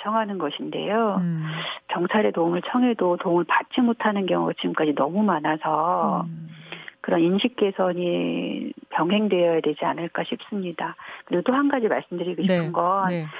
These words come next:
Speaker 1: 이들이 모욕감에 굉장히 취약한 경향이 있어요.
Speaker 2: 아.
Speaker 1: 그래서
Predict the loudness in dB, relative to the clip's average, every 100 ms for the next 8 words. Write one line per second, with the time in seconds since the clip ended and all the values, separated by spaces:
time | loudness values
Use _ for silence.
0 | -12 -10 -6 -2 0 0 2 2 2 -2
1 | -4 -2 -4 -6 -8 -6 -6 -6 -2 -2
2 | 0 -2 -2 -4 -4 -4 -6 -8 -4 -2
3 | 0 0 -2 -4 -10 -8 -6 -4 -2 0
4 | 0 -2